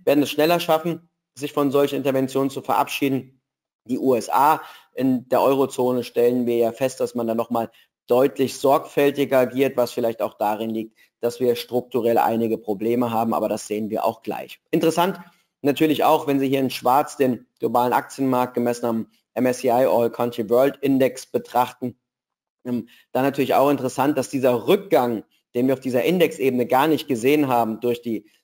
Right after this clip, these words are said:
Notenbank-Interventionen und durch die großen Unternehmen, die natürlich hier die Indizes oben halten, durch die Marktkapitalisierungsgewichte der Berechnungslogik, da ist es natürlich schon interessant zu sehen, dass Sie eben diesen Anstieg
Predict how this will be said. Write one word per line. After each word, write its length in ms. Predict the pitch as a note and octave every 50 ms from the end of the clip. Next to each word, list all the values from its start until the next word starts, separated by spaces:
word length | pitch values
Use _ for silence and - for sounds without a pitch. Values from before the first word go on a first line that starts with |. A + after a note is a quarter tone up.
| _ _
Notenbank-Interventionen 2000 | - A#2+ B2+ C#3 D3+ D3 D3 C3 A#2+ A2+ A#2 A#2+ A#2+ B2 A#2+ - - C3 B2 - B2 A#2 G#2+ A2+ A2+ A2 - - - D3+ D#3+ D#3+ D#3 D3+ D3 C#3 A#2 G2 - _ _ _ _ _ _ _ _ _ _ _ _ _ _ _
und 220 | A#2+ B2 A#2+ A2+
durch 140 | B2 A#2+ -
die 100 | C3 A2+
großen 380 | - - G#2+ B2 C3 C3 C3 B2
Unternehmen, 540 | A#2+ A2+ A#2 A2+ A2+ A#2+ B2 B2+ C3 B2+
die 100 | A#2 A#2
natürlich 400 | A#2 A#2 A2 - A#2 A#2 A#2 A2+
hier 100 | - A#2
die 160 | A2 A2+ - -
Indizes 540 | C3 B2+ B2+ A#2 - - A#2 A2+ A2+ - _ - - - _ _ _ _
oben 320 | - D3+ E3 D#3 D#3 D3+ B2+
halten, 260 | B2+ B2+ C3+ B2+ C3+
durch 100 | B2+ A#2
die 120 | - B2
Marktkapitalisierungsgewichte 1400 | A#2+ A#2 A#2 B2 B2+ - - - B2+ - C3 A2+ - B2+ A#2 A2+ G#2+ A#2 B2 B2 A#2+ A#2+ - B2 A2+ A2+ - A#2+
der 60 | A#2 G#2
Berechnungslogik, 920 | G#2+ G#2+ A#2 B2 B2 - - B2+ B2 A#2 - B2+ A#2 A#2 A#2+ A#2+ A#2 - - - - _ _
da 140 | - B2+ D3
ist 120 | D3+ -
es 120 | D3 -
natürlich 360 | D#3 C#3+ - - C#3+ C3+ C3 -
schon 200 | - D#3 E3+ E3
interessant 500 | D3 - B2 B2+ - - C3 D#3 D#3+ D#3+
zu 140 | - C3+
sehen, 220 | A#2+ B2 C3+ C#3+ C#3+
dass 160 | C#3 B2 -
Sie 120 | C3 -
eben 160 | A2 C3+ C3+ B2
diesen 320 | B2 A#2 A#2+ - - _ _
Anstieg 800 | - D#3 F#3+ G#3 G#3+ - - - - - C#3+ C3 A#2+ - -